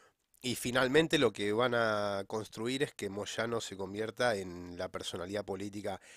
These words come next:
más poderosa de todo el sector político, porque es el que estuvo en medio de todos los pactos políticos de los demás sectores, ¿no?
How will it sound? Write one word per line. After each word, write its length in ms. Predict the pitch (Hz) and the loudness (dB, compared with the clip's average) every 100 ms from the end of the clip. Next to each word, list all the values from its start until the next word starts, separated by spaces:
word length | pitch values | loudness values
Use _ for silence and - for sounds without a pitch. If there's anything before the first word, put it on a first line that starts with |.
| - - - - | -20 -20 -20 -14
más 280 | 117 151 151 | 4 4 6
poderosa 720 | - 120 113 113 135 - 113 | 2 4 4 4 2 2 0
de 120 | 104 | 0
todo 880 | 101 123 117 110 104 98 92 90 87 | -2 2 4 4 2 0 -2 -2 -4
el 160 | 92 90 | -8 -8
sector 480 | - 101 - 110 | -8 -8 -4 -4
político, 840 | 101 104 120 147 - 95 - 85 - _ - - - _ _ _ _ _ _ _ _ - _ _ _ _ _ _ | -4 -4 -2 -4 -6 -14 -10 -10 -10 _ -20 -20 -20 _ _ _ _ _ _ _ _ -20 _ _ _ _ _ _
porque 760 | 127 113 110 - - 104 101 - | -2 -2 -2 -6 -6 -4 -4 -4
es 240 | 117 - 123 | -6 -4 -4
el 160 | 110 | -6
que 80 | 107 | -8
estuvo 420 | - - 131 123 | -12 -6 0 0
en 60 | 107 | 0
medio 420 | 113 127 123 107 | -2 -2 0 0
de 140 | 104 | -2
todos 260 | - 127 120 | 0 0 2
los 160 | 110 - | 2 0
pactos 460 | 123 117 - 113 | -2 -2 -4 -4
políticos 720 | - 107 113 120 117 - 95 | -4 -4 -4 -6 -8 -8 -6
de 100 | 98 | -4
los 120 | 95 92 | -4 -6
demás 280 | 104 117 | -4 -4
sectores, 720 | - 104 - 190 101 90 - | -4 -8 -2 0 0 -4 -12
¿no? 140 | 120 | -14